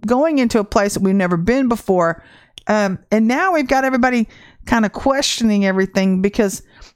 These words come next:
of the lack of prophetic words coming to pass. Hello, that's a witchcraft attack. Um, and we didn't see a lot of the prophet's words and things that we thought would come to pass that should have come to pass.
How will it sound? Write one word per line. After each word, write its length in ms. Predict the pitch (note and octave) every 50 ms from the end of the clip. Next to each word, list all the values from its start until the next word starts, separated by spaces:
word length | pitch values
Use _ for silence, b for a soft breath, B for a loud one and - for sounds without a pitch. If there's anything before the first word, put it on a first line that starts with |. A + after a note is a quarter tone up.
| b -
of 100 | - F#3+
the 80 | G3 F#3
lack 340 | F#3+ G3+ G#3 A#3 A3+ - -
of 120 | G3 -
prophetic 500 | - F#3 - - A3+ G#3 G3 F3+ - -
words 380 | G#3+ A#3 C4 C#4+ C#4+ B3 - -
coming 340 | - - B3+ A#3+ B3 B3
to 60 | A#3+ A#3
pass. 420 | - B3+ A#3+ A#3+ A#3+ A#3 - -
Hello, 260 | A#3 G#3+ G#3+ G#3 G#3
that's 240 | G3+ G#3 G3+ - -
a 60 | F#3
witchcraft 720 | F#3 F#3+ G3+ G3+ - - - - G#3 F#3+ F#3 F3+ - - -
attack. 640 | - - - - F#3+ F#3+ F#3+ F#3+ F#3 - - - B B B B B B B _ -
Um, 320 | - G#3 G3 F#3 F3+ - B B B B B B B
and 200 | F#3+ G3+ G#3 G#3+
we 140 | A#3+ A#3
didn't 260 | G#3 A#3 C4 C4 B3 G#3+
see 360 | - - B3 A#3 A#3 A3+ A3+
a 80 | G#3
lot 200 | G3+ G#3 G#3 G#3
of 60 | G#3 F#3+
the 60 | F#3
prophet's 540 | - - A#3 A3 A3 - G#3 G#3 - - -
words 320 | G#3+ G#3 G#3 G#3 G#3 G3+
and 140 | F#3+ F#3 -
things 220 | G#3+ G3+ G#3+ G3+
that 60 | -
we 140 | - G3+ G#3
thought 300 | G3+ - G3+ G3+ F#3 E3
would 120 | F#3+ F#3+ -
come 180 | - G#3 G3+ G3
to 60 | F#3+
pass 320 | - - G3 F#3+ G3 -
that 140 | - D3 -
should 180 | - - A#3 G#3+
have 120 | G#3 -
come 180 | - A3 G#3 G3+
to 80 | G3+
pass. 340 | G3+ - G#3 F#3+ F#3+ -